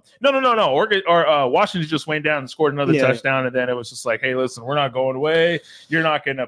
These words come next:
Speaker 1: beat us."
Speaker 2: Well,
Speaker 1: Washington just looked good.
Speaker 2: I watched the game with my dad, and I,
Speaker 1: Yeah.
Speaker 2: and even when Oregon took the lead, I was just like, you know, they're kind of, I still don't have any confidence in Oregon because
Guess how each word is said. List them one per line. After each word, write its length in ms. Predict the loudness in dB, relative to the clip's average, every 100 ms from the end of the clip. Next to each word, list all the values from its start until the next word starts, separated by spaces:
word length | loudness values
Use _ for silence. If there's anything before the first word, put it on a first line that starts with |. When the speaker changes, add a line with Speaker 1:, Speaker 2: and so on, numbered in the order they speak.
| -4
Speaker 1:
beat 260 | 0 2
us." 520 | 4 4 4 -2 -14 -18 _ _
Speaker 2:
Well, 220 | 2 4
Speaker 1:
Washington 500 | 4 2 -6 -6 -6
just 220 | -10 -8
looked 220 | -8 -8 _ -2
good. 420 | 0 2 -2 -12 _ _
Speaker 2:
I 80 | 4
watched 300 | 4 2 -2
the 80 |
game 220 | 2 4 6
with 80 | 6
my 140 | 4
dad, 340 | 4 4 4 4
and 160 | 0
I, 40 | 0 -4 _ _ _
Speaker 1:
Yeah. 80 | 0 2
Speaker 2:
and 140 | 2 -2 _ _ _ _ _ _ _ _
even 280 | 0 2 2
when 120 | 4
Oregon 320 | 4 4 2
took 220 | 0 -8
the 100 | -4
lead, 240 | -2 0 0
I 80 | 0
was 180 | -2 -6
just 220 | -10 -4
like, 200 | -6 -4
you 60 | -6
know, 140 | -6
they're 160 | -6 -8
kind 280 | -8 -10 -10
of, 120 | -12 _ _ _ _ _ _ _ _ _ _
I 40 | -6
still 260 | 4 4
don't 340 | 6 4 2 -4 _
have 240 | 0 0 2
any 160 | 0
confidence 500 | 2 2 2 0 0
in 60 | -2
Oregon 420 | 0 0 0 -2
because 600 | -4 -4 -2 -2 -4 -14